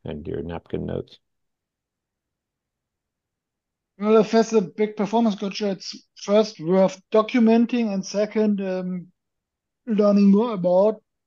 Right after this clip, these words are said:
Speaker 2: if, uh, is a better configuration. Because it could also be that if you dis-, m-, make use of this offloading, something better, because performance may be suboptimal, but it should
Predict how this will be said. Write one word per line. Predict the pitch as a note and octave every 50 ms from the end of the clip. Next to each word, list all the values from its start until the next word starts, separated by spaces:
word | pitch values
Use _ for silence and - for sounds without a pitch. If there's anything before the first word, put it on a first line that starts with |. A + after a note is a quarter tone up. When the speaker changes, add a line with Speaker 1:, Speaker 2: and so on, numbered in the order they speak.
| _ _ _ _
Speaker 2:
if, | G#3+ F#3+ E3 D#3 E3
uh, | F3+ F3+ F3 F3 F3 F3+ F3+ F3+ F3 F3 F3 F3 _ _ _ _ _ _ _ _ G3+
is | E3+ D#3+
a | E3+
better | - F#3+ G#3+ G#3 G#3+ F#3
configuration. | - - F3 D#3+ - D#3+ C#3+ D#3+ D#3 D#3 D3+ D3 - - G#3 B3 - _ _ _ _ _ _ _ _ _ _ _ _ _ _ _ _ _ _ _ _ _ _ _ _ _ _ _ _ _ _ _ _ _ _ _ _ _ _ _ _ _ _ _ _ _ _ _
Because | F#3 F3+ F3+ - F#3+ F#3+ F#3 D3+ D3
it | E3+ D#3 -
could | F#3 F3+ F#3
also | F#3+ F#3+ F3 F#3
be | F3+ F#3 F3+ E3+
that | D#3 F3 E3+ G3+ G#3 - _ _
if | - G3 G3 F3+ - - -
you | G3 F#3+ F3
dis-, | E3+ F3 F3+ E3 - - - _ _ _ _ _
m-, | G#3 F#3+ F#3+ F3+ - -
make | G3 G3 G3 G3 C4 - _ _ _ - -
use | F#3 F#3+ A#3 A#3 F#3
of | G#3+ F3+ D3+ D#3+
this | G3+ G3+ G3+ G#3
offloading, | G3 A#3+ G#3+ A3+ - A3+ A3 G#3+ A3 G#3+ G#3 G3+ G#3 G#3 G3+ G3 G3+ G3+ G3 _ _ _ _ _ _ _ _ _ _ _
something | - G3+ G#3 G3 G3+ - G3 F#3 F#3
better, | F#3+ G3 G#3 G3 F#3 F3+ F3 -
because | - F#3+ - F#3+ F#3+ - - - _ _ _ _ _ _ _ _ _ _ _ _
performance | F#3+ F3+ - G#3+ A3 A3+ A3+ G3 - - - F3+
may | F#3 F#3+ F#3+ G3 G3+
be | E3 D#3+ F#3+ F#3+ F#3 F3+
suboptimal, | - - G3+ G#3 A3 A3 B3 - - A#3+ G#3 F#3 F3+ E3
but | E3 F3 E3+ -
it | E3 -
should | - - - - - G#3+ A3